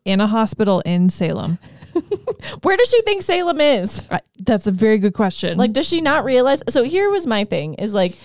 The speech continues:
Speaker 2: does she not realize you're in New York? Where is Salem to you?
Speaker 1: Maybe, isn't there a Salem, Massachusetts? Maybe
Speaker 2: There
Speaker 1: she
Speaker 2: is.
Speaker 1: thinks that he, it's that one.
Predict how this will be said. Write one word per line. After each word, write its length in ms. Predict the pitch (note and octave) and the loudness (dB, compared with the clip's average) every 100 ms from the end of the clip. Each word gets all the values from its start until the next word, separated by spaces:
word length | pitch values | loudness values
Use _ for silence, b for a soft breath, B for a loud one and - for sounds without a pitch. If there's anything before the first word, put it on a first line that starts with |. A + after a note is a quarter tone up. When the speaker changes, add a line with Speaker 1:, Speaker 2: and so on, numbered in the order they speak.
| B - | B -4
Speaker 2:
does 120 | A3 | -2
she 160 | - A3+ | 0 0
not 400 | A3+ A#3+ E4+ - | 2 0 -2 -6
realize 680 | A3+ A#3 A3 F3+ E3 D#3+ E3 b b b _ _ | -4 -2 0 0 0 0 -4 b b b _ _
you're 280 | F#3+ A3 - | 2 2 2
in 200 | A3+ D#4+ | -2 -2
New 120 | D4+ D#4+ | -2 0
York? 720 | A3+ A3 E3+ C#3+ D3 _ _ _ _ _ _ _ _ - | 0 2 0 -2 -8 _ _ _ _ _ _ _ _ -20
Where 420 | F3 G3 C#4 E4+ | -2 0 0 0
is 120 | E4 | -4
Salem 520 | - B3+ B3 A#3+ A3 | 0 4 4 2 0
to 140 | G3 F#3 | -2 -4
you? 680 | F#3 G3+ G3 D3 D3 D3+ - _ _ _ - - | -2 2 2 2 0 -4 -10 _ _ _ -20 -4
Speaker 1:
Maybe, 340 | A#3+ C4+ D#4 F#4 - | 0 2 4 2 0
isn't 220 | C4 D4+ | -2 0
there 140 | D#4+ | 2
a 60 | C#4 | 2
Salem, 400 | - G3+ G#3 G#3 | 2 2 4 4
Massachusetts? 720 | F#3+ F#3+ F3+ F#3 F#3 G3+ - | 4 0 -2 0 0 -2 0
Maybe 200 | G3 G3 | 2 4
Speaker 2:
There 80 | C4 | 4
Speaker 1:
she 60 | E3+ | 2
Speaker 2:
is. 140 | D#3+ | 2
Speaker 1:
thinks 200 | F3+ - | 0 -2
that 200 | F#3+ E3+ | -2 -2
he, 160 | G3 G3+ - | -2 -8 -8
it's 200 | - - | -10 -6
that 300 | E3 C#3+ - | -4 -4 -4
one. 380 | F#2+ A2+ G3+ | -6 -4 -6